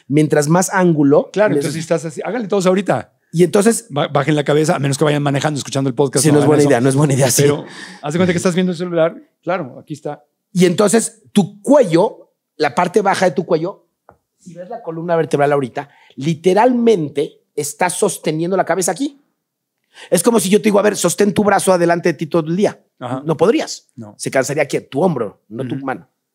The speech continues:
Speaker 1: Es lo mismo. ¿Y entonces qué pasa con el disco? Se ve, ¡pac! Y literalmente truena como un globo con agua.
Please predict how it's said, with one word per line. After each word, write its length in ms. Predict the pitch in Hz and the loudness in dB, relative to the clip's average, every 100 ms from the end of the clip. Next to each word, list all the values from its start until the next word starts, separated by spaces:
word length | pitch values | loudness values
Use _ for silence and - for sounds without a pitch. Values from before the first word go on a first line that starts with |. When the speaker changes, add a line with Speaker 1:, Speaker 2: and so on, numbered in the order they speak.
| _ _ _ | _ _ _
Speaker 1:
Es 160 | 160 | -2
lo 80 | 180 | 0
mismo. 200 | 190 165 - _ | 0 -2 -6 _
¿Y 100 | 165 | -2
entonces 240 | 165 190 | 2 0
qué 100 | - | 0
pasa 240 | 151 170 175 | -2 -2 -2
con 160 | 175 | -2
el 80 | 160 | -2
disco? 400 | 160 180 127 - _ _ _ _ | -2 -4 -6 -14 _ _ _ _
Se 220 | - 120 | -8 -2
ve, 320 | 151 208 - _ - | 2 2 0 _ -8
¡pac! 300 | - - - _ | -8 -10 -20 _
Y 140 | - 143 | -8 -4
literalmente 720 | 147 147 170 185 165 - _ _ _ - - - - _ _ _ | -2 0 0 0 -2 -6 _ _ _ -10 -10 -10 -20 _ _ _
truena 260 | - 165 156 | -2 -2 -2
como 160 | 131 135 | -6 -6
un 40 | |
globo 180 | 131 120 | -4 -4
con 120 | 113 | -6
agua. 200 | 85 - | -12 -18